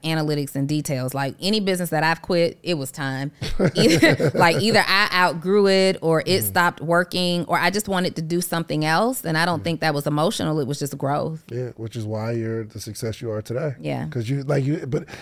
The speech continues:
Speaker 2: a lot of people, they can't, they can't decipher the two.
Speaker 1: Yeah.
Speaker 2: Whether there's a valid reason or I just don't feel like, I shouldn't have quit real estate. You know what I mean?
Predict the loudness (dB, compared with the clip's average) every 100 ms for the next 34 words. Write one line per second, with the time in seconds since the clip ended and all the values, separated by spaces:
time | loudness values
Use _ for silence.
0 | -4 2 2 2 0 0 -2 0 0 0
1 | -2 -6 _ _ -20 -20 _ _ -8 -4
2 | 0 -2 -2 _ _ _ -18 -6 0 6
3 | 6 4 -2 -2 -2 -2 -6 _ -4 -2
4 | 2 2 4 2 -2 -12 -10 -2 -2 0
5 | 6 8 10 8 4 4 0 -2 0 2
6 | 2 -2 -4 -8 -10 -6 -2 -2 -2 -2
7 | -2 0 -2 -2 -6 -8 -8 -10 -12 -16
8 | -10 -4 -2 0 0 -2